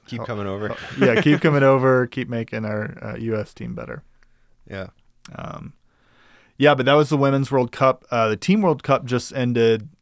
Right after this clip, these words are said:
Speaker 2: last night.
Speaker 1: Yeah.
Speaker 2: I was, I went to sleep at, like, four thirty
Speaker 1: <laughs>
Speaker 2: and didn't quite, like, I, I, I actually feel a little bad. Um, uh, I, I went to bed when,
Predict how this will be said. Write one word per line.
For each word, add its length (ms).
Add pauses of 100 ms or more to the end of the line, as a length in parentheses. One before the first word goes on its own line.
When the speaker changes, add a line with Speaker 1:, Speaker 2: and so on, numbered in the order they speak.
Speaker 2:
last 460
night. 400
Speaker 1:
Yeah. 320
Speaker 2:
I 60
was, 360 (300)
I 80
went 200
to 80
sleep 320
at, 120
like, 260
four 460
thirty 720 (300)
Speaker 1:
<laughs> 300
Speaker 2:
and 320
didn't 420
quite, 580
like, 360
I, 200 (540)
I, 120 (340)
I 120
actually 400
feel 160
a 80
little 140
bad. 520
Um, 420 (880)
uh, 340 (280)
I, 140 (160)
I 80
went 260
to 120
bed 480 (120)
when, 440